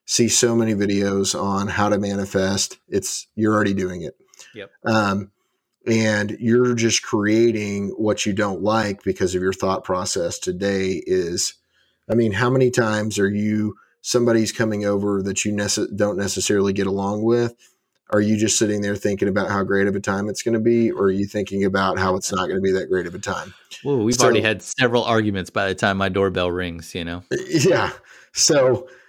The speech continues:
Speaker 1: changing your thought patterns is what's most important. But so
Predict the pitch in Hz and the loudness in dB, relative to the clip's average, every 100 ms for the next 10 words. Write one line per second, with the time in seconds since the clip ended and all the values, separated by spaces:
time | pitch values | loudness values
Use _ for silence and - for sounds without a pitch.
0 | _ _ - 135 127 147 156 156 143 123 | _ _ -2 2 2 2 2 2 2 2
1 | 131 135 113 107 101 101 101 101 101 98 | 0 0 -2 -2 -2 -2 -4 -4 -4 -4
2 | 107 104 - 104 98 98 156 156 104 104 | -2 -2 -2 -4 -2 -2 2 2 2 -4
3 | 104 _ - - _ _ 120 110 107 107 | -10 _ -20 -20 _ _ 0 2 2 -2
4 | - _ - - 127 113 | -8 _ -4 2 4 2